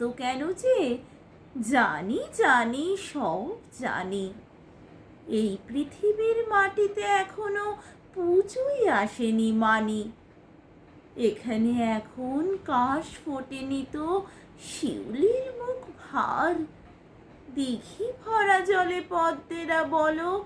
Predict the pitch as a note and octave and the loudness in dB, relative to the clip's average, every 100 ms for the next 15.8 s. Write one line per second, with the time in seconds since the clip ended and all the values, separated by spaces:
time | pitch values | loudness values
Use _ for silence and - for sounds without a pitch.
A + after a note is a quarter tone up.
0 | - - - - G4+ - - - C#4 F4 | -10 -20 -20 -8 -6 -6 -10 -10 -6 -6
1 | A4 - A4+ G#4+ - G#4 G4+ G4 F#4 F4 | -8 -12 -6 -6 -4 0 2 4 4 6
2 | G4+ - - - - - - - - - | 4 0 -14 -20 -20 -20 -20 -20 -20 -20
3 | - - - D4 G#3+ G#3+ G3+ A3 A3+ A3 | -20 -20 -6 -2 0 0 -2 0 0 0
4 | G#3+ - A#3+ A3 A3+ A#3 B3 B3 B3+ - | -2 -6 -6 -2 0 2 2 0 -6 -6
5 | B3 A#3 - - C#4+ C4+ B3+ B3+ A3+ B3 | -4 -4 -4 -8 -4 -2 -2 -4 -6 -8
6 | B3 - G3+ A3+ - - D4+ D#4+ F4 - | -8 -6 -6 -6 -6 -6 -2 -2 -2 -6
7 | - - - - - F4 B3+ - B3+ E4+ | -20 -20 -20 -2 2 4 2 -2 -6 -2
8 | F4+ G4 G#4+ G#4+ - - C#4 - - D4+ | -2 2 2 2 -4 -10 -8 -6 -6 -4
9 | D4 - - - C4+ D4 D4+ - - - | -6 -6 -8 -6 -6 -6 -8 -16 -20 -20
10 | - - - - - - - C4+ A#3+ A3+ | -20 -20 -20 -20 -20 -16 -2 4 4 2
11 | - B3 F#4+ - - - B4+ B4 B4+ B4 | -2 -6 -6 -12 -18 -2 0 0 0 0
12 | A4+ G#4+ G#4+ G#4+ G#4 G4 G4+ G4 G4 F#4+ | 0 -2 -4 0 2 4 6 6 2 -2
13 | G4+ F#4+ F#4+ F#4 F4 - - - - D#4 | 0 2 2 0 -6 -14 -20 -8 -2 -2
14 | D4 - - A4 C#5+ A#4 A#3 A3+ G3+ G#3+ | -4 -10 -12 -10 -4 -2 0 2 2 2
15 | G#3 G#3+ G#3+ G#3 A#3 A#3 A3+ | 2 2 0 0 2 2 2